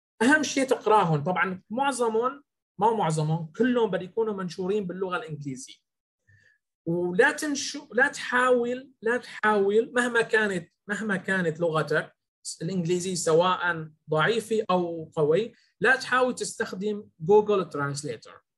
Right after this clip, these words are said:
لا تترجم ترجمة من جوجل، لأن في بعض الأحيان بيترجم لك ترجمة غريبة عجيبة، بي-، بي-، بيغير، بيغير،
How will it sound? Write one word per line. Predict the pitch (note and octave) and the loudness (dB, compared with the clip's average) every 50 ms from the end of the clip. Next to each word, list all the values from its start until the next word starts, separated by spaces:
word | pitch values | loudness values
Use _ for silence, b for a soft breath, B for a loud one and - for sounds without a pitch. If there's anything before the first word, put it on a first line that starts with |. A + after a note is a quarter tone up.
| _ | _
لا | - A3 A3+ | 2 2 2
تترجم | A3 - - - G3 E3 D#3+ D3+ D#3 C#3 B2+ - - _ _ _ | 2 2 0 0 0 0 0 -4 -8 -8 -10 -12 -18 _ _ _
ترجمة | E3 D#3 D3+ D3+ D#3 D3 D3 C#3 | -4 -4 -2 -4 -4 -4 -4 -4
من | C#3 C3+ C3+ C#3 | -6 -6 -4 0
جوجل، | C#3+ C#3 C3 C3 B2+ B2+ C3+ | 0 0 0 -2 -8 -8 -6
لأن | D3+ E3 F3 D#3+ | -6 -6 -6 -6
في | D#3 G3 G3+ | -6 -4 -2
بعض | F#3+ G3 - G4+ G#4 | 0 0 0 0 0
الأحيان | - - - F#3+ G3+ G#3 G#3 | -2 -2 0 0 0 0 0
بيترجم | F#3+ E3+ D#3+ D#3+ F#3 F3 E3 - G#3 G#3 | -2 -2 -4 -4 -4 -6 -4 -6 -6 -4
لك | G3 F#3 - - - | -4 -6 -6 -6 -6
ترجمة | F#3+ F#3 F3 F#3 F#3 F3+ F3+ F3 D#3+ | -8 -8 -6 -8 -8 -8 -6 -8 -4
غريبة | C#3+ E3 D#3+ E3 F#3 F#3+ E3+ F3 D#3+ | 0 0 0 0 0 -2 -2 -2 -2
عجيبة، | C#3+ C3+ C3+ - - B2+ B2 - - _ _ _ _ _ _ _ _ _ _ _ _ _ | -2 -2 -6 -8 -14 -18 -18 -18 -20 _ _ _ _ _ _ _ _ _ _ _ _ _
بي-، | _ F3+ F3+ F3+ | _ -2 -2 -2
بي-، | F3+ G3+ G3 | -2 -6 -2
بيغير، | F#3+ G3 - - - - - G#3+ A3 G#3+ A3 G#3+ G3+ G3+ | -2 -2 -2 -2 -6 -2 0 0 2 4 4 4 4 4
بيغير، | - - F3+ F3 F#3+ A3+ A3+ A3 A3 A3 G#3+ G3+ | 0 -4 -4 0 0 0 2 6 6 6 6 4